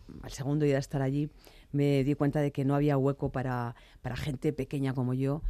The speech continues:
una empresa pequeña, em, el, el prêt-à-porter, ¿no?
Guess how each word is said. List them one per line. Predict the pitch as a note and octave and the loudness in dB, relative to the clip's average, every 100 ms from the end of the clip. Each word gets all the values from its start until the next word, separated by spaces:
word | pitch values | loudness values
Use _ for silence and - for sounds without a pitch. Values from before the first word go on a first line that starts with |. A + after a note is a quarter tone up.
| - - - - | -6 -14 -14 -4
una | C#3 | -2
empresa | C3 C3+ C#3 | -2 -4 -6
pequeña, | C3 C3 C#3 D3 - | -2 0 0 -2 -4
em, | C#3 C3 B2 A#2+ A2+ G#2 F2 D2 - - - | -6 -4 -2 -2 -2 -2 -4 -8 -12 -18 -14
el, | C3 B2+ A#2 G#2+ G2 - | -8 -6 -4 -4 -6 -8
el | A#2 | -10
prêt-à-porter, | C3 B2+ A#2+ - A2+ | -8 -8 -10 -14 -10
¿no? | D3 | -10